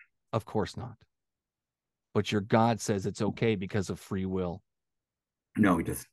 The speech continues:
Speaker 2: not say it's okay. He condemns it.
Speaker 1: He didn't. He didn't stop it.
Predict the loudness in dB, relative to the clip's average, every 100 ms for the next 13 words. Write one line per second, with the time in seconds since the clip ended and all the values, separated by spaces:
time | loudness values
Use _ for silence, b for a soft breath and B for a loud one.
0 | -2 -2 -2 0 0 0 -4 -6 -4 -6
1 | -4 -4 0 2 4 4 2 -2 -6 _
2 | _ _ _ _ -4 0 4 4 2 -4
3 | _ _ 0 6 8 6 4 4 4 0
4 | -10